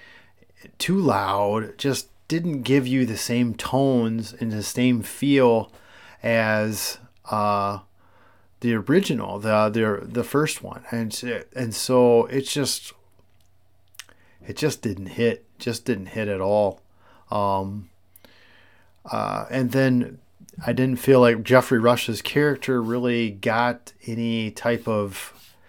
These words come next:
there was a lot of confusion. There's a lot of confusion over who's doing this and who's in-, attached to what and why this just popped up. And all of a sudden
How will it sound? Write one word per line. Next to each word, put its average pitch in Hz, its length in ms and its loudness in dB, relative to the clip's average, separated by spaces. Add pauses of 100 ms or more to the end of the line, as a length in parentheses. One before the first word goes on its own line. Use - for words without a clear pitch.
(160)
there 175 200 -2
was 208 140 4
a 156 40 2
lot 143 140 6
of 113 100 2
confusion. 98 640 -8
There's 117 160 -2
a 123 40 0
lot 147 140 4
of 143 80 2
confusion 120 520 2
over 104 420 -2 (260)
who's 160 260 -6
doing 123 360 0
this 123 360 4
and 95 220 -10
who's 139 280 -2
in-, 117 200 0
attached 120 500 0
to 104 100 -4
what 120 380 2
and 95 160 -12
why 123 200 2
this 151 200 0
just - 240 -6
popped 113 340 -2
up. 113 300 -2
And 95 100 -6
all 135 200 0
of 127 120 -2
a 127 60 0
sudden 117 440 0